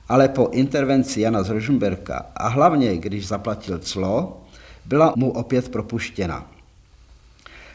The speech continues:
Roku čtrnáct set šedesát tři byl českokrumlovský purkrabí Petr Višněz Věcný z Rakouska vyzván,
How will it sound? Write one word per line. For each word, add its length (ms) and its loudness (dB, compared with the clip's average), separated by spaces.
Roku 260 -2
čtrnáct 380 0
set 120 -4
šedesát 560 0
tři 280 -4
byl 160 0
českokrumlovský 840 -4
purkrabí 580 -2
Petr 320 -4
Višněz 380 -4
Věcný 520 -2
z 80 -4
Rakouska 560 -6
vyzván, 680 -6